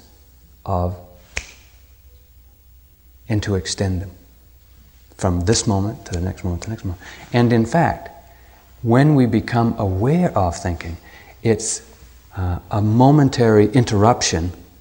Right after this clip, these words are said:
of that train of thought. If our mind is not too strong, we'll immediately fall back into that thought and it'll go on again. And when our mind is really sharp, we see it and it doesn't come back.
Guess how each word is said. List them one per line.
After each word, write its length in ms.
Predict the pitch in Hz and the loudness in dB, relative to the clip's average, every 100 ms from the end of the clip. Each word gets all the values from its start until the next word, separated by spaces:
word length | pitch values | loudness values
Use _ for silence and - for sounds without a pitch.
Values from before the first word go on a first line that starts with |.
| _ | _
of 120 | 104 95 | -4 0
that 200 | 95 - | 0 0
train 280 | - 95 90 | 0 0 0
of 80 | |
thought. 320 | - 127 95 - - _ - _ - _ - - _ - _ - - - - _ _ - | -2 -4 -4 -10 -20 _ -20 _ -20 _ -20 -20 _ -20 _ -20 -20 -20 -20 _ _ -8
If 160 | 127 151 | -2 2
our 60 | |
mind 300 | 143 170 190 | 4 6 6
is 140 | 175 147 | 4 4
not 260 | 143 - | 2 2
too 120 | - 165 | 0 2
strong, 560 | - 101 92 101 - - - - - - | 2 2 0 -2 -6 -20 -20 -20 -4 6
we'll 200 | 143 147 | 6 10
immediately 600 | 139 165 160 - 113 113 | 10 12 10 8 4 4
fall 260 | - 110 | 4 4
back 280 | 107 104 107 | 6 4 2
into 160 | 107 98 | 0 2
that 200 | 95 - | -2 0
thought 320 | 95 87 90 | 0 0 -2
and 300 | 98 92 92 - - - | -4 -4 -6 -12 -14 -8
it'll 200 | 98 98 | -6 -4
go 220 | 95 85 | -4 -4
on 280 | 82 82 82 | -4 -6 -6
again. 320 | 107 113 87 - - _ _ _ _ - - - _ _ - - | -4 -6 -8 -18 -20 _ _ _ _ -20 -20 -20 _ _ -14 -4
And 240 | 98 95 | -2 0
when 140 | 104 | 0
our 100 | 95 | 0
mind 400 | 90 92 92 92 | 2 2 2 0
is 200 | 87 82 | -2 -4
really 360 | 85 107 160 127 | 0 2 4 2
sharp, 340 | - 92 87 - - - - - | 2 0 0 -6 -20 -20 -20 -6
we 120 | 113 104 | 0 2
see 320 | - 185 147 | 6 6 6
it 240 | 123 - - | 4 -2 -10
and 120 | 113 101 | -4 -2
it 80 | |
doesn't 280 | 98 117 110 | -2 -4 -4
come 160 | - 80 | -6 -8
back. 240 | 80 - | -8 -12